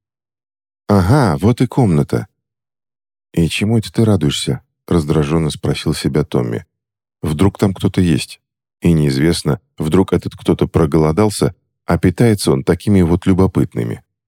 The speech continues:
Мальчика вдруг посетило пугающее предчувствие. Ему совсем не понравится тот, кого он найдет за этой дверью.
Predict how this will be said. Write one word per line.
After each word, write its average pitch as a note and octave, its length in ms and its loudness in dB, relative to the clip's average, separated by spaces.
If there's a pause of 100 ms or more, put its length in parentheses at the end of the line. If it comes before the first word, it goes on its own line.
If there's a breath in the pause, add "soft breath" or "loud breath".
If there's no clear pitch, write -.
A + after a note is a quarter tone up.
(840)
Мальчика E2 520 0
вдруг D#2+ 300 0
посетило G#2+ 500 0
пугающее F2+ 680 0
предчувствие. - 800 -4 (400)
Ему F2 220 4
совсем A2 420 0
не G#2 100 2
понравится F#2 720 0
тот, - 320 0 (260)
кого G#2 260 2
он A2 140 2
найдет E2+ 380 2
за C#2 120 0
этой B1+ 220 0
дверью. A#1 480 -4